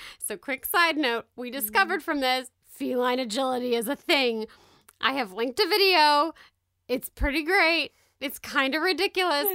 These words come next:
Speaker 1: They
Speaker 2: <laughs>
Speaker 1: basically do it like dog agility, but they have, like, a teaser toy they have them go through, and it's, like, an enclosed ring thing. It's pretty ridiculous. It's great.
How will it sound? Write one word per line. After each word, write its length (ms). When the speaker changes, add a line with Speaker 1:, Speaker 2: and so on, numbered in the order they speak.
Speaker 1:
They 100
Speaker 2:
<laughs> 20
Speaker 1:
basically 400
do 140
it 80
like 180
dog 260
agility, 380
but 100
they 80
have, 120
like, 140
a 40
teaser 400
toy 240
they 100
have 200
them 120
go 220
through, 220
and 120
it's, 160
like, 160
an 80
enclosed 840
ring 440
thing. 340
It's 240
pretty 260
ridiculous. 640
It's 160
great. 300